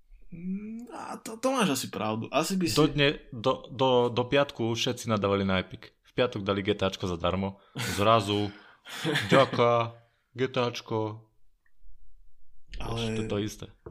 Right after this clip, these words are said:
Speaker 1: Mm, to, to isté, no. Sice nerozumiem, prečo sa ľudia idú potrhať za sedem rokov starou hrou, ktorú hral už
Speaker 2: Hej,
Speaker 1: asi
Speaker 2: ale ide o
Speaker 1: každý,
Speaker 2: to,
Speaker 1: kto
Speaker 2: že
Speaker 1: chce.
Speaker 2: nadávajú, ale potom si zvyknú na to. Takisto aj Microsoft, dali by mu to vyžrať, hej. Ale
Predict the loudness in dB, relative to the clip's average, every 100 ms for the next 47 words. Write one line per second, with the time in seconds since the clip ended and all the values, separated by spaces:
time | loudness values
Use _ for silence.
0 | -18 -16 -12 -10 -10 -12 -16 -14 -14 -8
1 | -6 -6 -8 -8 -6 -6 -6 -6 -4 -2
2 | -2 -2 -2 -2 -4 -4 -4 -4 -4 -2
3 | -2 0 0 0 -4 -8 -6 -4 -2 -4
4 | -2 -2 -2 -4 -6 -8 -6 -4 -4 -4
5 | -4 -4 -6 -10 _ -6 -4 -2 -2 -2
6 | -2 -2 0 2 2 2 2 2 0 2
7 | 4 4 4 4 2 2 0 -2 -6 -6
8 | -6 -8 -4 -4 -4 -10 -10 -12 -10 -10
9 | -16 _ _ _ _ _ -10 -8 -4 -2
10 | -2 -2 -4 -8 -12 -16 _ 0 0 -2
11 | -6 -6 -6 -6 -6 -4 -4 -8 _ _
12 | _ _ -8 -4 -4 -6